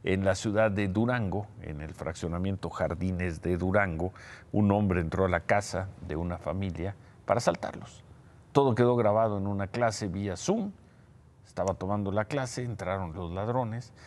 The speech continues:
En las imágenes se observa a una joven amarrada de las manos y cubriéndose la cara.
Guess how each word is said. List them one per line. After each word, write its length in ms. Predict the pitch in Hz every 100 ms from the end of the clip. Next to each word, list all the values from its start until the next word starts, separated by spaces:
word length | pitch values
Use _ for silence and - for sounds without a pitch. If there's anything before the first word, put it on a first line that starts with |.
| -
En 160 | 104 101
las 180 | 104 -
imágenes 540 | 98 104 104 113 117
se 100 | -
observa 540 | 90 - 98 98 104 -
a 80 | 90
una 240 | 90 90
joven 400 | - 92 95 95 -
amarrada 720 | 101 92 95 98 98 104 90
de 100 | 76
las 220 | 76 78
manos 400 | 87 95 92 -
y 20 |
cubriéndose 540 | - 78 85 87 90 -
la 140 | 78
cara. 340 | - - -